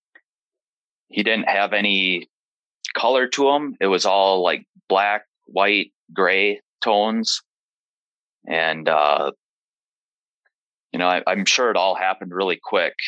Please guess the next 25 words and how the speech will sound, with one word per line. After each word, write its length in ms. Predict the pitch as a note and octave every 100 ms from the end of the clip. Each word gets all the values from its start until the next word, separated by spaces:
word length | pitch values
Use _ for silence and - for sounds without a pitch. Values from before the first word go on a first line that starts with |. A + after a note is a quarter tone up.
| - _ _ _
So, 540 | - - E2 D2 D2+ - _ _ _ _ _ _ _ _ _ _ _ _ _ _ _ _ _ -
you 120 | F2+
know, 180 | E2+ E2
I, 240 | D2+ F2
I 40 |
don't 220 | F#2 G#2 -
think 160 | G#2
I 120 | F#2+
could, 140 | F2 F#2+
like, 220 | E2+ D#2
see 280 | - A2 F#2+
through 220 | A2 G#2
him 100 | G2+
or 80 | F#2
anything. 460 | F2+ F#2+ F#2+ F#2 F2+
It, 220 | E2+ - - -
it 60 |
was 200 | F#2 E2+
like 200 | F2+ E2
he 160 | - -
was 200 | F#2+ D#2
there, 400 | - G2 F2+ D#2+ - _
but, 380 | E2 F2 D#2 C#2+ - _ _ _ _ _ _ _ _ _ _ -
uh, 380 | D#2 D#2 - - - _ _ _ _ _ _ _ _ _ _ _ _ _ _ _ _ _ _ _
<sighs> 40 | -